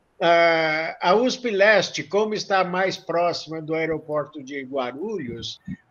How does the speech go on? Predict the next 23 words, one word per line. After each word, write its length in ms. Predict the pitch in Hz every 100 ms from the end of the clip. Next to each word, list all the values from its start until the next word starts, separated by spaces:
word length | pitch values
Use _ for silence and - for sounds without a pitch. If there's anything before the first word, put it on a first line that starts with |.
| _
é, 380 | - 170 175 170
chegou 480 | 165 202 196 196 233
a 100 | 220
ser 400 | - 202 208 202
instalado 840 | 185 - 185 180 170 175 156 160
lá 340 | 160 160 190 214
uma, 540 | 220 214 214 208 170 _ _ _
uma 200 | 175 185
assessoria 800 | 180 208 196 214 180 214 214 160
para 200 | - 160
a 60 |
C 200 | 151 175
C 460 | 143 156 151 165 208
intes, 420 | 214 233 - - _ _ _
para 300 | 180 202 208
essa 240 | 208 208
questão 460 | 202 190 - 190 190
de 160 | 175 156
traslado, 720 | 180 156 147 160 175 156 156
de 80 | 151
recepção 720 | 160 156 127 - - 156 160
no 120 | 156
aeroporto, 1120 | 147 151 135 113 139 170 165 147 - 139 120